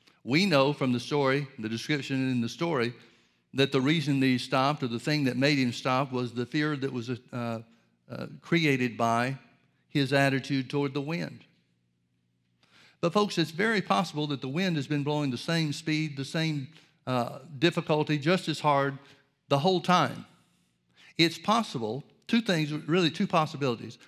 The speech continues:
One is the wind blows harder and he takes notice of it, or the other is the wind's blowing at the same strength that it was all the time. The wind has been consistent, but he just ta-,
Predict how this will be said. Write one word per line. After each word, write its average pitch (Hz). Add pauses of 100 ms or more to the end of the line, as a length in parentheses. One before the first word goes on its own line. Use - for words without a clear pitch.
(100)
One 196
is 175
the 151
wind 160
blows 147
harder 143 (960)
and 135
he 135
takes 139
notice 165
of 107
it, 131 (200)
or 160
the 165
other 185
is 151
the 147
wind's 160
blowing 160
at 135
the 135
same 160 (280)
strength 180
that 156
it 139
was 151
all 151
the 131
time. 135 (680)
The 139
wind 180
has 139
been 156
consistent, 147 (240)
but 143
he 170
just 160
ta-, 160